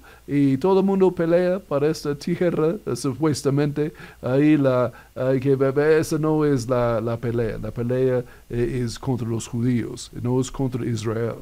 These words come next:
Y creo es bueno hacer esta diferencia, esta, ah, porque la, la idea de Hamas que han dicho, ah, en esos, ayer o anteayer, ah, que maten los judíos en todo el mundo. No, no es acerca de Israel, es acerca de los judíos. Y yo creo que eso es importante entender.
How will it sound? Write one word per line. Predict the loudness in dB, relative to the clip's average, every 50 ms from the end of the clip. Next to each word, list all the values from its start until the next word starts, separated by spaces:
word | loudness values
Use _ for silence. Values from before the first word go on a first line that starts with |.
| -16 -18 -20 -20 -18 -16
Y | -14
creo | -6 -2 0 2 2 2
es | 0 -2 0
bueno | 0 0 0 2 0
hacer | -2 -2 -2 -2 -2 0
esta | -2 -2 -4 -6
diferencia, | -4 -4 -4 -4 -2 -4 -2 -2 -4 -4 -4 -4 -2 -2 -2 0 -2
esta, | -4 -4 -4 -4 -4 -4 -4 -10 -16 -20 -20 -16 -10
ah, | -10 -4
porque | 0 0 0 0 2 4 4 6 4 2 0 -4 -14 -20 -10
la, | -6 -4 -2 0
la | 0 0 0 0 0 0
idea | 2 2 2 2 4
de | 4 2 2 2
Hamas | 0 0 0 2 2 0 0 0
que | 0 0
han | 2 2 2
dicho, | 2 2 0 0 -4 -4 -2 -2
ah, | -2 -2 0 0 -2
en | -2 0 0
esos, | 2 0 0 0 -6 -10 -8 -6
ayer | -2 2 4 6 6 6 6 6
o | 4 2 2 2 2 2 0
anteayer, | 0 0 0 0 0 0 0 2 0 0 0 -4 -6 -12 -12 -6
ah, | -6 -6
que | -4 -2 0 0 2
maten | 0 2 0 0 2 2 2 2 2
los | 0 -2 -2 0
judíos | 2 2 2 4 2 2 2 0 -2 -4
en | -4
todo | -2 0 0 2 2
el | 2
mundo. | 0 0 -2 -2 -6 -8 -14 -16 -16 -16 -16 -16 -14 -10
No, | -6 -4 -2
no | 0 0 0
es | 0 0
acerca | -2 -2 -2 -4 -2 0 2
de | 4
Israel, | 4 4 4 4 2 2 2 0 -2 -4
es | -4 -4 -4 -4
acerca | -4 -6 -4 -4
de | -4 -4
los | -4 -4
judíos. | -4 -4 0 0 0 0 -2 -6 -10 -18 -20 -20 -20 -20 -20 -10
Y | -4
yo | -4 -2 -2
creo | 0 0 0 2 2
que | 0
eso | -2 -2 -4
es | -8 -8
importante | -6 -6 -6 -4 -2 -4 -4 -4 -4 -4 -4
entender. | -4 -4 -4 -4 -2 -2 -2 -2 -4